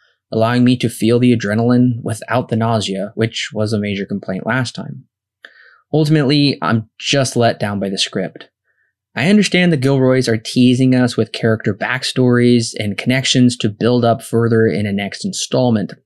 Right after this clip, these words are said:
That's all fine. But having Cross's first mission be to run across the world looking for pills and serums to keep him from dying isn't compelling. It's lame. Not to mention, the bad guys in this film are so disjointed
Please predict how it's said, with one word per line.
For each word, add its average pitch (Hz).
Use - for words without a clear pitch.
That's -
all 143
fine. 135
But 123
having 165
Cross's 139
first 131
mission 123
be 123
to 120
run 104
across 123
the 113
world 117
looking 113
for 101
pills 131
and 98
serums 151
to 113
keep 139
him 131
from 113
dying 107
isn't 135
compelling. 110
It's -
lame. 98
Not 143
to 151
mention, 151
the 131
bad 127
guys 165
in 151
this 135
film 135
are 113
so 143
disjointed 110